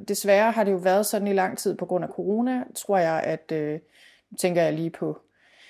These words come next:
på det her med at hjælpe nogen, og måske tage en gammel dame,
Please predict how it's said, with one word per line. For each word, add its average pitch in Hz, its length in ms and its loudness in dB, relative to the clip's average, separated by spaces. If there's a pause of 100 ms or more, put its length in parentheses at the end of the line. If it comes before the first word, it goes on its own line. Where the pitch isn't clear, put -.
(260)
på - 80 6
det 196 100 8
her 190 80 6
med 180 120 4
at 151 100 4
hjælpe 175 300 0
nogen, 170 320 -2
og - 100 -2
måske 165 400 -2
tage 170 180 -2
en 151 120 -6
gammel 160 260 -4
dame, 175 480 -4